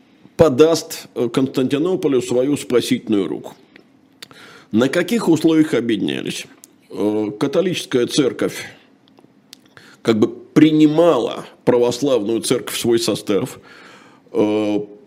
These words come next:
православные подчинялись папе. Догматика устанавливалась католическая.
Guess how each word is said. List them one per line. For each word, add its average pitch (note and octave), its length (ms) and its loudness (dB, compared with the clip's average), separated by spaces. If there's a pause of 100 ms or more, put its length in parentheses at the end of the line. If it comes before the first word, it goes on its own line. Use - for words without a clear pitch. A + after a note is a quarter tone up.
православные C#3 720 2
подчинялись C#3 720 0
папе. - 440 -2 (520)
Догматика D3 760 2
устанавливалась A2+ 960 0
католическая. B2+ 960 0